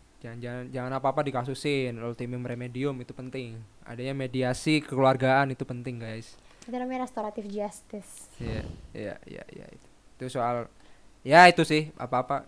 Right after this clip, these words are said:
Speaker 1: Udah lah, Min, penjara penuh gara-gara tulisan kita sama aja gitu. Bisa lah
Speaker 2: Hmm.
Speaker 1: diomongin gitu.
Speaker 2: Ya,
Speaker 1: Beja-
Speaker 2: itu bener kok, bener kok, tapi itu.
Speaker 1: Jangan ngerasa lo ketemuan adalah lo bakal digebukin. Enggak, men. Lo ketemuan itu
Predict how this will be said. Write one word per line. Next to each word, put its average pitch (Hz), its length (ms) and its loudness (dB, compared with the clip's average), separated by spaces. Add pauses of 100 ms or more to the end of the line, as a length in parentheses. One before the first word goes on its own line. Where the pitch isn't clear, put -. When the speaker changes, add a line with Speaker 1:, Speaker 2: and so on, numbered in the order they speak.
(140)
Speaker 1:
Udah 135 240 2
lah, 127 80 -4
Min, 135 160 -12 (240)
penjara 123 320 -6
penuh 127 400 -8 (400)
gara-gara 123 560 -4
tulisan 123 400 -8
kita 123 240 -8
sama 117 400 -6
aja 120 160 -8
gitu. 117 320 -14
Bisa 139 320 6
lah 156 240 10
Speaker 2:
Hmm. 139 80 0
Speaker 1:
diomongin 127 560 -2 (160)
gitu. 123 240 -14 (760)
Speaker 2:
Ya, 254 240 -4
Speaker 1:
Beja- 147 160 0
Speaker 2:
itu 330 220 -6
bener 294 260 -2
kok, 214 160 -6
bener 214 220 -12
kok, - 160 -18
tapi 196 180 -14
itu. 220 160 -14 (380)
Speaker 1:
Jangan 135 260 2
ngerasa 147 460 6 (340)
lo 156 160 6
ketemuan 151 480 4
adalah 143 240 4
lo 143 160 4
bakal 139 240 2
digebukin. 139 480 0
Enggak, 180 240 2
men. 156 220 -4 (340)
Lo 185 240 2
ketemuan 170 400 4
itu 143 160 0